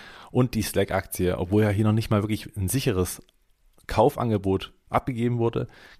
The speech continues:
ging die Aktie um siebenunddreißig Prozent nach oben und konnte so richtig stark profitieren.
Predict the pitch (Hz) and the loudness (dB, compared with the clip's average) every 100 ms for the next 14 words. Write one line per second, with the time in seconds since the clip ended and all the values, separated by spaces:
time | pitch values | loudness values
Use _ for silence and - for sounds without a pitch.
0 | - - 123 110 85 87 - 85 87 101 | -4 2 2 2 -2 -6 -6 -6 -2 2
1 | 120 101 92 90 - 92 - 90 85 80 | 2 2 0 -2 -2 -4 -2 -2 -4 -4
2 | - 101 104 - - - - 95 95 92 | 0 2 0 -4 -14 -20 -6 2 2 2
3 | - - - - 101 98 90 85 85 85 | -6 -20 -14 0 2 2 0 2 0 0
4 | 104 101 92 87 - - 82 85 - - | -2 -2 -4 -6 -10 -2 -2 -2 -8 -8
5 | 82 82 - 104 - - - 104 92 98 | -2 -2 -2 -6 -6 -4 4 4 2 -6